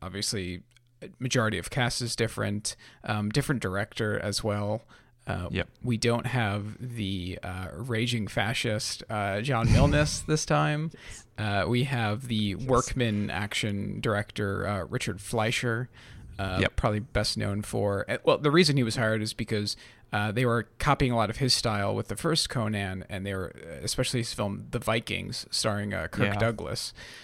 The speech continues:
Speaker 1: Um, and, uh, he actually made the, uh, the original Doctor Dolittle movie.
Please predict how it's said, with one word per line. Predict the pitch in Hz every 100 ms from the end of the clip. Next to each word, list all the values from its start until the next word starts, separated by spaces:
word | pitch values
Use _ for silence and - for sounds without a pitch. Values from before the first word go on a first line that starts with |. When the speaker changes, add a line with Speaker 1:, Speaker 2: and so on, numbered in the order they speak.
| - - -
Speaker 1:
Um, | 101 101 95 95
and, | 113 104 101
uh, | 110 101 95 101 - -
he | 147 147 160 151 151
actually | 156 185
made | 131 120
the, | 113 113
uh, | 101 101 -
the | 131 107 110
original | 135 135
Doctor | 113 110 123 113
Dolittle | 131 123 123 98 104
movie. | 101 101 104 113 139